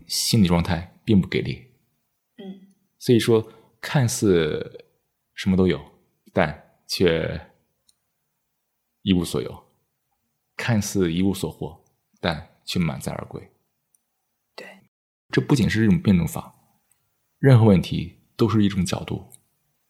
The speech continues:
Speaker 1: 每个角度不兼容，你需要选择一种角度看。生活就是这样，我们所有的事情，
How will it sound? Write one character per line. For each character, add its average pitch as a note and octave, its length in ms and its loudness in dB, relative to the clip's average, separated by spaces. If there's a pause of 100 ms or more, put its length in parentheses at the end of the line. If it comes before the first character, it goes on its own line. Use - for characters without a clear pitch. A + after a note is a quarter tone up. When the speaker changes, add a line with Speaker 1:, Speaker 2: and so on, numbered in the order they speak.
(160)
Speaker 1:
每 F2 160 0
个 G2 80 2
角 - 100 -4
度 F#2 120 -2
不 F#2+ 120 -4
兼 F2+ 160 -2
容， E2 220 -6 (320)
你 F#3 100 -2
需 - 200 2
要 G2 80 6
选 - 260 -4
择 - 80 -4
一 F2 60 -4
种 F2+ 120 -2
角 - 140 -4
度 - 120 -6
看。 - 340 -14 (1700)
生 C#3 260 2
活 G#2+ 140 6
就 G#2 140 2
是 F#2 80 -2
这 E2 140 0
样， - 280 -6 (420)
我 F2 60 4
们 F#2+ 200 6
所 F#2+ 220 2
有 F2 60 2
的 F2+ 60 -4
事 - 140 -2
情， - 200 -6